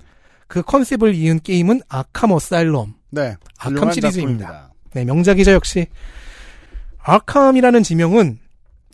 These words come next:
Speaker 1: 가문명이기도 한데, 즉 성이기도 한데,
Speaker 2: 음.
Speaker 1: 러브크래프트 문학에 등장합니다.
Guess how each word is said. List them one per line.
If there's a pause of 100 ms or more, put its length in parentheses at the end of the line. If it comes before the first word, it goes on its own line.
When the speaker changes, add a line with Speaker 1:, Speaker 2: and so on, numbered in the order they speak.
(140)
Speaker 1:
가문명이기도
한데,
즉
성이기도
한데,
Speaker 2:
음. (180)
Speaker 1:
러브크래프트
문학에
등장합니다.